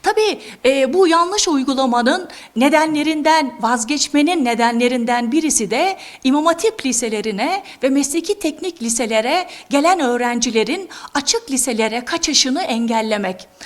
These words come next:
Dolayısıyla bu okullardaki eğitimin durumuna dair ciddi araştırmalara ihtiyaç var. Bu kaçışın nedenlerini anlama konusunda ciddi araştırmalara ihtiyaç var.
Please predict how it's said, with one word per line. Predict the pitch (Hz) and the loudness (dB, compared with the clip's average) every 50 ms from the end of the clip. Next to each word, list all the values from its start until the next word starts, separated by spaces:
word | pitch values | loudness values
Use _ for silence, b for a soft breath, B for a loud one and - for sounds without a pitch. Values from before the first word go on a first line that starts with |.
| B B B B B | B B B B B
Dolayısıyla | 254 262 254 262 277 262 - 403 359 285 285 262 254 | -2 0 2 2 0 2 0 0 2 0 0 2 2
bu | 392 403 | 4 4
okullardaki | 339 277 - - 269 240 247 233 233 233 226 233 220 220 226 - 302 349 359 339 B B B B | 4 2 0 -4 -6 -2 0 2 2 2 0 -2 -4 -6 -4 -2 -2 -2 -2 -4 B B B B
eğitimin | 247 240 247 240 - 285 320 320 269 | -2 -2 -2 -2 -4 -2 -2 -2 0
durumuna | 233 254 254 262 254 277 277 311 320 226 | -2 -2 0 0 2 2 2 0 0 0
dair | 220 220 226 214 220 269 320 330 - B B B B - | 0 0 0 0 0 -2 -2 -4 -6 B B B B -2
ciddi | 254 277 233 - 339 370 | -2 -2 -2 -2 -2 0
araştırmalara | - 233 247 254 247 - - 254 233 233 262 254 262 269 294 311 | 0 0 -2 -2 -4 -4 -4 -4 -2 -2 -2 0 0 -2 -2 -2
ihtiyaç | 262 190 - - - 202 180 190 180 - - - | -4 -4 -6 -8 -8 -6 -6 -4 -4 -6 -4 -4
var. | 180 180 - - B B B B B B B B | -4 -4 -4 -8 B B B B B B B B
Bu | 254 349 370 370 | 0 0 0 0
kaçışın | - 277 277 277 302 277 - 381 370 294 | 0 -2 -2 0 0 0 0 0 0 -2
nedenlerini | 254 233 240 247 254 240 247 262 262 339 381 - | 0 2 2 2 2 2 0 0 0 2 2 4
anlama | 330 247 226 233 247 262 349 359 - | 4 4 2 2 0 0 0 -2 -4
konusunda | - 220 214 220 208 - 220 202 190 220 294 349 349 B B B B | -6 -6 -6 -4 -6 -6 -6 -6 -4 -2 -2 -2 -2 B B B B
ciddi | - 311 311 - 247 277 311 - | 0 0 0 0 -2 -2 0 0
araştırmalara | 240 240 240 240 233 - - 240 226 220 208 208 208 208 233 285 320 320 - | 0 -2 -2 -2 -4 -4 -4 -2 -2 0 0 0 -2 0 2 0 0 0 -2
ihtiyaç | 240 202 - - 220 196 202 240 254 - - - | -6 -8 -8 -6 -4 -2 -2 -2 -2 -4 -6 -2
var. | 190 185 175 - | -2 -2 -2 -4